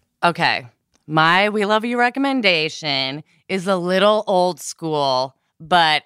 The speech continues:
it's something I've started implementing in my life every day as a sort of, like, relaxation activity, sort of wind down, and that is cards. Cards, Kristen, playing cards.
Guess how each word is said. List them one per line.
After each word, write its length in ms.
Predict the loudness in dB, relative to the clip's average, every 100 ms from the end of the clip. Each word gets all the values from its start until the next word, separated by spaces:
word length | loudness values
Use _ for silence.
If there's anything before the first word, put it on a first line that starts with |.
| -4
it's 200 | -6 -4
something 460 | -4 -2 0 0
I've 260 | -2 -4 -8
started 440 | -6 -4 -2 -4
implementing 840 | -6 -10 -8 -4 -2 -2 -2 -4 -2
in 140 | 0
my 200 | 0 -2
life 600 | 0 0 0 0 -6 -10 -2
every 480 | 0 0 -2 -4 -4
day 580 | -2 0 2 2 0 -2
as 240 | -4 -6
a 80 | -10
sort 380 | -14 -8 -6 -4
of, 300 | -4 -6 _
like, 300 | -4 -2 -2
relaxation 1080 | -6 -6 -2 2 2 0 -6 -6 -6 -6 -4
activity, 720 | -4 -6 -8 -6 -6 -6 -6 -8
sort 160 | -10
of 120 | -10
wind 360 | -4 -2 -2 -2
down, 400 | -2 -2 -2 -6 _ _ _
and 220 | -2 2
that 240 | 4 4 2
is 400 | 0 -2 -6 -16 _ _ _ -2
cards. 680 | 2 4 2 -2 -12 -20 _ _ _ _
Cards, 400 | -6 -2 -2 -4
Kristen, 440 | -8 -8 -8 -8 -8
playing 300 | -4 -4 -2
cards. 580 | -2 0 -2 -4 -14